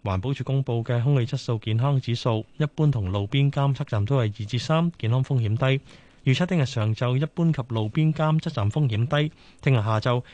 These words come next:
一般及路邊監測站風險低至中。八號東北烈風或暴風信號現正生效，表示香港吹東北風，平均風速每小時六十三公里或以上。喺晚上十點，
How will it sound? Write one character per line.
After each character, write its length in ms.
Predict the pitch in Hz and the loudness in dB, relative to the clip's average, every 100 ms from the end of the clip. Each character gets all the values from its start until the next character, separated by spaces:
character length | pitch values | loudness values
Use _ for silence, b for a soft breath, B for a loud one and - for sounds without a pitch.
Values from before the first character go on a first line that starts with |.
| B | B
一 80 | - | -4
般 220 | 175 202 | 0 2
及 80 | 175 | 2
路 220 | 123 117 113 | 0 -2 -2
邊 260 | 165 170 | 0 0
監 180 | 165 160 | 0 0
測 120 | 160 | 0
站 140 | 143 107 | -2 -2
風 180 | 147 147 | -2 -4
險 220 | 98 104 | -2 -6
低 200 | 113 127 | -2 -4
至 120 | 127 | -4
中。 240 | 104 147 143 B B B B B B | -2 -2 -2 B B B B B B
八 120 | - 139 | 0 2
號 100 | 123 | 2
東 220 | 117 160 156 | 0 -2 0
北 120 | 160 | -2
烈 100 | 123 | -2
風 260 | 113 156 156 | -4 -2 0
或 120 | 123 | -2
暴 220 | 113 117 110 | -2 -4 -2
風 200 | 147 156 | 0 0
信 220 | 127 113 | 0 0
號 160 | 110 | -2
現 240 | 107 107 104 | -2 -2 -2
正 180 | 123 117 | 0 0
生 220 | 147 135 | 0 2
效， 260 | 117 101 90 _ | 2 2 -2 _
表 160 | - 131 | -2 -2
示 220 | - 117 | 0 0
香 260 | 135 143 | 2 2
港 300 | 139 101 107 | 0 0 0
吹 260 | 131 143 139 | 0 0 0
東 260 | 139 143 139 | 0 0 0
北 100 | 147 | -2
風， 280 | 139 160 156 B B B - | -2 0 0 B B B -2
平 200 | 120 120 | 2 4
均 220 | 175 180 | 2 2
風 260 | - 180 165 | 2 0 0
速 80 | 175 | -2
每 200 | 123 123 | -2 0
小 160 | 120 | 0
時 220 | 131 101 | -2 -2
六 100 | 104 | -6
十 140 | 104 113 | -6 -8
三 260 | - 147 143 | -4 -2 0
公 180 | 151 143 | 0 0
里 100 | 117 | 0
或 160 | 117 113 | -2 -2
以 100 | 104 | -2
上。 260 | 120 104 104 B B B | 0 0 -2 B B B
喺 100 | 123 | 2
晚 160 | 113 107 | 4 2
上 160 | 107 | 0
十 120 | 98 107 | -2 -4
點， 220 | - 107 | -2 0